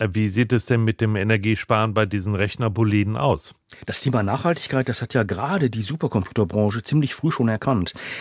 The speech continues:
Speaker 2: Allerdings, je kommerzieller das Ganze wird, desto wichtiger wird's natürlich auch. Entsprechend lange wurde an Verbesserungen gearbeitet, an Optimierungen, etwa was den Stromverbrauch angeht.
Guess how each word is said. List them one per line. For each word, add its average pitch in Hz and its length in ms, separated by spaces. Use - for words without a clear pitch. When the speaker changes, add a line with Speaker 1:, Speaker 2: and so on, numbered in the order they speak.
Speaker 2:
Allerdings, 117 400
je 131 80
kommerzieller 143 760
das 143 160
Ganze 143 360
wird, 143 160
desto 120 220
wichtiger 104 340
wird's 82 160
natürlich 90 380
auch. 98 240
Entsprechend 131 460
lange 156 340
wurde 131 200
an 127 80
Verbesserungen 113 540
gearbeitet, 95 580
an 107 200
Optimierungen, 131 680
etwa 131 280
was 120 120
den 143 120
Stromverbrauch 104 560
angeht. 85 420